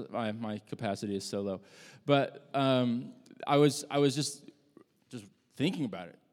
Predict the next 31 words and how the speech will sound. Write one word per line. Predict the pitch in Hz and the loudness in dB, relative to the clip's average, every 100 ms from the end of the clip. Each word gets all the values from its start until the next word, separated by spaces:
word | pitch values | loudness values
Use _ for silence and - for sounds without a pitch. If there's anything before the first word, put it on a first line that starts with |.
| _ _ _ _ _ _ _ _ _ _ _ - - | _ _ _ _ _ _ _ _ _ _ _ -20 -18
Like, | 104 | -6
man, | 120 170 - - - - - - - _ _ _ _ _ _ _ _ _ | 2 2 2 -4 -18 -20 -20 -20 -20 _ _ _ _ _ _ _ _ _
all | 120 156 | 2 2
that | 165 | 4
guy | 131 160 | 4 2
said | - 135 139 | 4 2 2
was | 127 123 | 2 2
that | 117 | 2
I'm | 113 | 2
super | - 143 123 | 2 2 2
loved. | 127 - | 2 2
He | 147 | 2
didn't | 196 196 | 2 2
even | 156 147 | 0 -2
say | 139 | -2
God. | 107 104 123 139 78 - - _ _ _ _ _ _ - | -2 0 2 0 -4 -16 -20 _ _ _ _ _ _ -4
And | 117 123 | -2 2
something | 165 160 160 | 4 4 4
in | 151 | 4
my | 139 127 | 4 2
spirit | - - 175 139 | 0 4 4 6
knew | 127 135 165 95 - - _ - | 4 6 6 4 -4 -18 _ -4
that | 131 | 0
guy | 160 147 | 4 6
knows | 135 120 | 6 2
God. | 104 123 131 87 - - _ _ _ _ _ _ _ _ | 0 0 0 -4 -12 -16 _ _ _ _ _ _ _ _
And | - | 0
he | 147 156 | 2 4
gave | 151 170 | 6 8
me | 156 135 | 8 6
something | - 117 107 104 | 6 2 2 -4